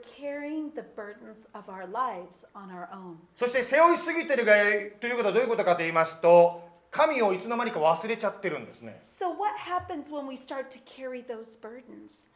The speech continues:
Speaker 1: The reality is we forget God and we forget who He is.
Speaker 2: そして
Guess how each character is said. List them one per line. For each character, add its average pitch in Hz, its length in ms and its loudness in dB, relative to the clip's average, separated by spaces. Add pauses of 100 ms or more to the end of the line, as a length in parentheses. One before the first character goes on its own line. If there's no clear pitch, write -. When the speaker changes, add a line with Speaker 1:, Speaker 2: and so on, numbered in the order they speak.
(240)
Speaker 1:
The - 80 -8
reality 262 800 -2
is 214 280 -8 (140)
we 254 240 -6
forget 226 720 -6
God 220 360 2
and 214 140 -10
we 202 80 -10
forget 208 460 -10 (120)
who 226 120 -10
He 175 240 -10
is. 180 580 -8
Speaker 2:
そ 214 80 2
し 214 60 0
て 247 320 4